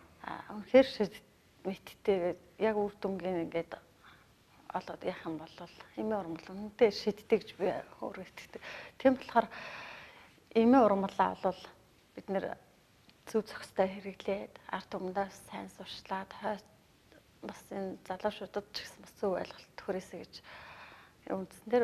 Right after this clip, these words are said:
ер нь эмийн ургамлаа бас энэ уламжлалт хамгаалах ухаанаа бас бид нэр орхитуулж болохгүй. Энэ эмийн ургамлыг ер нь бас ач тусыг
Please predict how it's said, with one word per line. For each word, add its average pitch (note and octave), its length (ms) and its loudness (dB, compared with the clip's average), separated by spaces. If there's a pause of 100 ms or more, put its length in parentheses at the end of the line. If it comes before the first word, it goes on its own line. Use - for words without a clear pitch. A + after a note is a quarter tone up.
ер F#3+ 80 2
нь G3+ 160 2
эмийн A3 200 8
ургамлаа F3+ 680 -4 (480)
бас - 140 -16 (100)
энэ F3+ 240 -4
уламжлалт G#3 400 -8
хамгаалах F3+ 320 -8
ухаанаа F3 400 -14
бас - 240 -16
бид - 240 -4
нэр F#3 160 -6
орхитуулж - 400 2
болохгүй. - 480 -4 (480)
Энэ F#3+ 240 -4 (1200)
эмийн A#3+ 320 6
ургамлыг F3+ 320 -2
ер E3 160 -2
нь E3+ 160 -6
бас - 180 -18 (140)
ач - 240 -10
тусыг - 240 -18